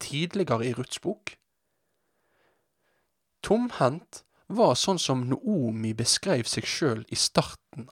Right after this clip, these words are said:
av denne boka. Og nå er det et ordspill her. Et ordspill for å vise oss nå at den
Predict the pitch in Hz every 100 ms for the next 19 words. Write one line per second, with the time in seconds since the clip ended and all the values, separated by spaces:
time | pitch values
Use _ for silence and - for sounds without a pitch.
0 | - 127 113 117 113 113 - - _ _
1 | _ _ _ _ _ _ _ - - -
2 | - - 131 196 147 123 - 127 160 -
3 | - 110 110 - - _ _ _ _ _
4 | - _ _ - - - 139 202 - -
5 | 107 113 - - - - 131 123 117 151
6 | 196 - 117 117 135 - 123 117 - -
7 | - - -